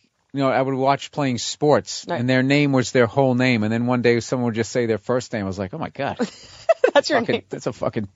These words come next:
Speaker 1: terrible name.
Speaker 2: Yeah, I, uh, I would get, like, um, I'd get the worst shit when I would get my papers back, like, in high school. People will have scratched it out and turned it into, like, cum shot, like, cum on your fa-, like, it was just constantly.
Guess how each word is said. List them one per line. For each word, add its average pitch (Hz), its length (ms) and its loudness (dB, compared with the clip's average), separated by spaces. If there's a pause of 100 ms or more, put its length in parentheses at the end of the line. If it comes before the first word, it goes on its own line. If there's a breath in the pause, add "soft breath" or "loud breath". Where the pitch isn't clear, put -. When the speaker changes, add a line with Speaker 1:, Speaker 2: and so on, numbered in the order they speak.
Speaker 1:
terrible 135 380 2
name. 147 340 0
Speaker 2:
Yeah, 226 320 0
I, 214 260 2
uh, 185 240 2
I 190 120 2
would 185 200 -4
get, 180 280 0
like, 160 260 -2
um, 151 300 0
I'd 175 180 2
get 175 140 -4
the 160 80 -4
worst 160 260 -4
shit 170 220 0
when 160 160 -2
I 156 240 2
would 170 240 -2
get 170 140 4
my 151 120 -2
papers 170 400 -2
back, 170 320 4
like, 156 160 -2
in 147 60 -6
high 156 160 -4
school. 170 320 2
People 165 320 -6
will 151 100 0
have 143 80 -2
scratched 147 480 0
it 143 80 -4
out 139 260 2
and 139 220 -6
turned 143 260 -8
it 139 80 -8
into, 135 160 -4
like, 131 220 -4
cum 208 220 2
shot, 156 480 2
like, 131 160 -12
cum 180 200 -2
on 165 120 0
your 156 80 -4
fa-, - 240 -6
like, 175 160 0
it 170 40 2
was 170 120 -2
just - 340 -4
constantly. - 680 -4